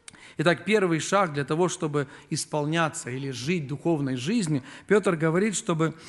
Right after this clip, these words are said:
мы <clears throat> проявляли добродетель, проявляли добродетель. Э, добродетель — это не милостыня. Не-, иногда ошибочно понимают это слово как просто давать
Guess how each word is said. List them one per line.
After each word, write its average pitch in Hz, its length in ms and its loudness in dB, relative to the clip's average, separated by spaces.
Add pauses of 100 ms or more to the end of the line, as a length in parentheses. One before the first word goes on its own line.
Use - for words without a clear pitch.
(140)
мы 226 340 4 (320)
<clears throat> - 320 -20
проявляли 165 720 2
добродетель, 139 800 -4 (300)
проявляли 175 640 -2 (300)
добродетель. 135 800 -4 (1300)
Э, 131 540 -4
добродетель — 214 760 0
это 214 240 0
не 196 180 2
милостыня. 180 880 2 (1080)
Не-, 156 380 -2
иногда 156 340 4
ошибочно 165 600 -2
понимают 156 520 -2
это 147 160 -4
слово 190 380 0
как 156 260 -2 (220)
просто 185 360 0
давать 160 400 0